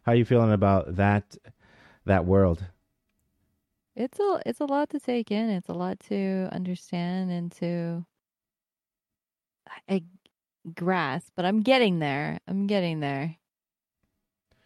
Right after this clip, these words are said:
Speaker 2: I think I
Speaker 1: Yes.
Speaker 2: pay attention and check my Gemini more than I check my Fidelity.
Speaker 1: Right? Yeah, Gemini. I really like Gemini. Pretty, pretty dope. Um, so remember, remember, I think I was watching it earlier, so it's fresh in my mind.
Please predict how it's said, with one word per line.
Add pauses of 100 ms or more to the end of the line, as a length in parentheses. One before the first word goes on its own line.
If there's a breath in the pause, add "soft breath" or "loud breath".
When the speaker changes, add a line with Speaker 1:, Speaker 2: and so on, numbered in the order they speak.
(420)
Speaker 2:
I
think
I
Speaker 1:
Yes.
Speaker 2:
pay
attention
and
check
my
Gemini
more
than
I
check
my
Fidelity. (280)
Speaker 1:
Right? (840 loud breath)
Yeah,
Gemini.
I
really
like
Gemini. (320)
Pretty,
pretty
dope. (320 loud breath)
Um, (100)
so
remember,
remember,
I
think
I
was
watching
it
earlier,
so
it's
fresh
in
my
mind.